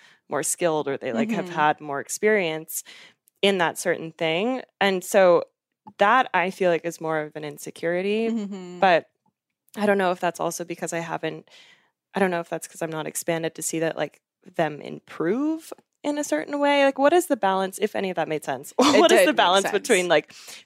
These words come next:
Speaker 1: finding, having it be a mirror to a block versus, like, you're just not expanded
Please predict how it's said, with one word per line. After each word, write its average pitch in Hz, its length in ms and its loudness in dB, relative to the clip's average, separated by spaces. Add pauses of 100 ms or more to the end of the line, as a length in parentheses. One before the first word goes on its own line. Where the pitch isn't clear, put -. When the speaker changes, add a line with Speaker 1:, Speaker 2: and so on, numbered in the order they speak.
Speaker 1:
finding, 190 540 2
having 190 280 2
it 170 100 -4
be 170 100 2
a 165 60 0
mirror 165 260 -2
to 175 140 -6
a 151 40 -4
block 165 440 4
versus, 170 360 -4
like, 156 240 -2
you're 156 100 -6
just - 180 -14
not 143 140 -10
expanded - 420 -14